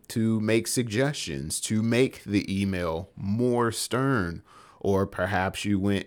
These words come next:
in a little too, too firm and too <laughs> fast already. There will be prompts to lighten up. And I think that is really amazing. Uh, it, it could be really, really helpful, especially for those who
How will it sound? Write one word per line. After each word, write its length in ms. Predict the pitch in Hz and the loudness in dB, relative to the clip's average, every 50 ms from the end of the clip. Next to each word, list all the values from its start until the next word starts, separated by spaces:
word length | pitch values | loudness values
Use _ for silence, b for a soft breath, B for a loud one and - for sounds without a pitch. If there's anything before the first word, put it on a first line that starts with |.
| - | -4
in 300 | 104 101 98 101 104 101 | -2 0 2 2 2 2
a 80 | 104 104 | 2 4
little 280 | 101 110 113 110 113 107 | 4 4 4 2 2 0
too, 360 | - - - 139 131 131 - - - - - 131 - - | 0 0 0 0 0 0 -4 -10 -10 -6 -4 -4 -4 -4
too 420 | - - 147 151 151 139 120 - - - _ _ _ _ _ _ _ _ - | -2 -2 0 2 2 2 0 -2 -6 -14 _ _ _ _ _ _ _ _ 4
firm 360 | 139 131 123 117 113 110 113 | 6 6 8 6 6 4 2
and 160 | 113 110 107 | 2 0 2
too 200 | - - 139 123 | 6 6 6 6
<laughs> 0 | |
fast 680 | - - 120 117 117 - - - - 107 - - - - | 6 4 4 2 2 2 -2 -2 -2 -2 -4 -6 -6 -4
already. 580 | - 98 101 104 110 120 147 156 110 87 76 B B B B B B | -2 0 0 2 2 2 2 0 0 -2 -4 B B B B B B
There 120 | - 98 104 | 0 2 2
will 80 | 107 | 2
be 140 | 101 104 101 | 2 0 -4
prompts 460 | 101 - - 107 107 110 107 104 - | -4 -2 -2 0 0 0 0 -2 -2
to 80 | - 104 | -2 -2
lighten 380 | 104 104 101 104 98 113 107 123 | 0 2 0 0 0 0 2 2
up. 280 | 156 - - - B B B B B B B B | 2 2 0 -2 B B B B B B B B
And 120 | - 110 | 0 2
I 100 | 113 110 | 2 2
think 320 | 107 - - 131 131 131 - | 2 2 2 2 2 2 4
that 260 | 117 110 107 - - | 4 4 4 4 2
is 220 | 90 98 98 92 | 2 2 0 -2
really 720 | 87 98 101 107 120 131 127 123 117 107 101 101 98 98 - - - _ _ _ | -4 -8 -4 -2 0 2 4 4 4 4 4 4 2 0 -2 -8 -18 _ _ _
amazing. 800 | 98 101 101 104 104 110 120 131 127 120 95 95 85 82 - - - | 0 2 2 2 2 4 4 4 4 4 2 0 -2 -4 -6 -6 -6
Uh, 160 | 76 92 - - | -6 -6 -6 -4
it, 260 | 60 82 92 - - | -4 -4 -4 -2 -2
it 380 | 107 101 87 82 - 120 123 - | -2 -2 -2 -2 -2 -2 -4 -2
could 240 | - 220 240 175 | -2 -2 -2 0
be 380 | 113 107 98 92 92 90 - - - | 0 2 2 2 2 0 -2 -6 -10
really, 500 | 98 107 131 165 175 151 135 120 110 92 | -8 -4 0 2 4 4 4 2 2 0
really 320 | 95 110 117 113 107 101 | 0 2 2 4 4 4
helpful, 420 | 101 127 127 123 110 - 104 95 95 | 4 4 2 2 2 0 0 0 0
especially 540 | 95 - - 104 127 131 - - 135 135 | 0 0 2 2 2 0 0 0 -2 -2
for 180 | 135 - 117 107 | 0 0 2 2
those 400 | 101 98 98 98 101 101 98 - | 4 4 4 4 2 2 0 -2
who 340 | - 104 101 98 98 95 | -2 0 0 0 0 -2